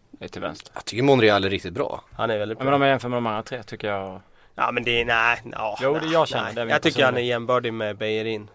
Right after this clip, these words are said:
Speaker 3: faktiskt.
Speaker 2: Ja, det är
Speaker 3: Han är ju
Speaker 2: eller
Speaker 3: bra på ett
Speaker 2: det,
Speaker 3: annat
Speaker 2: jag,
Speaker 3: sätt.
Speaker 2: jag skulle
Speaker 3: Han är
Speaker 2: säga att det är
Speaker 3: väldigt
Speaker 2: ligans bästa vänsterback, så.
Speaker 3: Ja, det har han varit den här säsongen,
Speaker 2: Ja.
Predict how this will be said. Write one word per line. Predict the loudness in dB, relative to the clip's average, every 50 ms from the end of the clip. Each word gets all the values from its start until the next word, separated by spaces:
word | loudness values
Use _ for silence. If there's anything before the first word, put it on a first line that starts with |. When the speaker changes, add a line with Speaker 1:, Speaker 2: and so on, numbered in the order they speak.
| _ _ _ _ _ -20
Speaker 3:
faktiskt. | -20 -20 _ -20 -20 -16 -10
Speaker 2:
Ja, | -8 -6 -4 -4 -6 -6 -4
det | -4 -2
är | -2 0 0 -2 -2 -4 -6 -8 -12 -20 -20 -20 -20 -14 -4 2
Speaker 3:
Han | 4 6
är | 6
ju | 6
Speaker 2:
eller | 8 10 10
Speaker 3:
bra | 10 10 10
på | 8
ett | 8 10
Speaker 2:
det, | 8
Speaker 3:
annat | 8 8 8 6 4 4
Speaker 2:
jag, | 4 6 6
Speaker 3:
sätt. | 6 6
Speaker 2:
jag | 4 4
skulle | 4 4
Speaker 3:
Han | 6
är | 6
Speaker 2:
säga | 6 4 4
att | 4
det | 4
är |
Speaker 3:
väldigt | 2 4 2
Speaker 2:
ligans | 4 4 2 2 2
bästa | 0 -2 -2 0 -2 0
vänsterback, | 0 0 -2 -2 -6 -8 -6 -6 -8 -6 -4
så. | -2 2
Speaker 3:
Ja, | 4 6 6 6 8
det | 8
har | 8 8 8
han | 6 2
varit | 0 -4 -4
den | -4 -6
här | -6
säsongen, | -6 -6 -4 -2 -2 -2 -2 -2 -4 -6 -6 -8 -10 -8
Speaker 2:
Ja. | -8